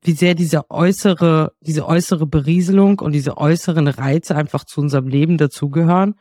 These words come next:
ähm, dass wir sie so stark vermissen, wenn sie nicht da sind und dass wir damit halt auch die eigentlichen Probleme sehr gut überspielen können. Ähm, und das ist irgendwie gleichermaßen positiv und negativ. Ähm,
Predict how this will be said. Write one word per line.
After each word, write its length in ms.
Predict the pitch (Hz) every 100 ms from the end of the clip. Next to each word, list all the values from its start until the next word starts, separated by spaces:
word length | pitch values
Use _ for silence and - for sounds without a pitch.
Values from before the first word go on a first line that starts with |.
| _ _ _ _ _ -
ähm, 580 | 156 151 143 131 110 _
dass 340 | 160 - - - _ _
wir 160 | 147 170
sie 140 | 156
so 220 | 156 165 170
stark 300 | - 151 -
vermissen, 400 | 147 151 - 160
wenn 120 | 151
sie 100 | 147
nicht 220 | 135 -
da 220 | 139 135
sind 260 | 143 185 196 _ _ _ _ -
und 240 | 196 202
dass 160 | 202 -
wir 80 | 170
damit 340 | 165 165 160
halt 220 | 165 156
auch 320 | 143 147 - _ _ _ _ _ _ -
die 100 | -
eigentlichen 480 | 160 165 170 - 160
Probleme 420 | - 147 156 151
sehr 160 | 143 143
gut 160 | 147
überspielen 540 | 143 139 139 156 143 113
können. 240 | - - _ _ _ _ -
Ähm, 600 | 147 143 135 131 131 - _ _ _
und 160 | 160 165
das 140 | -
ist 100 | 170
irgendwie 580 | 147 165 - 156 147 143 _ _ _ -
gleichermaßen 640 | 156 147 156 151 143 147
positiv 480 | - 151 143 143 131
und 80 | 139
negativ. 480 | 135 117 - - _ _ _
Ähm, 520 | 131 135 127 123 147